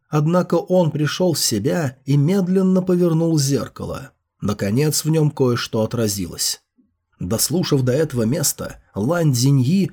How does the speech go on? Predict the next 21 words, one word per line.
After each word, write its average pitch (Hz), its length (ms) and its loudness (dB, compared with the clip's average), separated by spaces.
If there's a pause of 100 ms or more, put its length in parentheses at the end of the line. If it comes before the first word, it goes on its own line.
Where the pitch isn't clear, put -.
(100)
дрожащим 160 760 0
голосом 156 460 0
спросил: - 640 -4 (580)
«В 95 60 -14
зеркале 131 560 0
отразился 139 760 -2 (220)
железный 170 600 2
крюк?» 262 460 0 (420)
Цзин 123 420 0
Лин 151 240 2
ответил: - 600 -4 (260)
«Нет, 120 440 -2 (320)
это 151 280 2
был 151 480 0
стул». - 580 -4 (720)
Лань 123 320 0
Цзиньи 110 600 -2 (100)
уже 175 260 -2
собрался 156 600 0
облегчённо 165 580 0
вздохнуть, 151 640 0